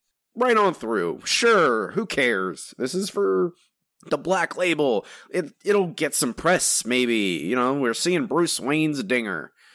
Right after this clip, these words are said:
And it happens, and it comes out,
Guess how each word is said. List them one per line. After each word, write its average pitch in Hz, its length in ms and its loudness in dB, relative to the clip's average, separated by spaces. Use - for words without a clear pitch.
And 156 520 2
it 147 140 -2
happens, 185 760 0
and 156 200 0
it 156 160 -2
comes 185 300 0
out, 143 360 2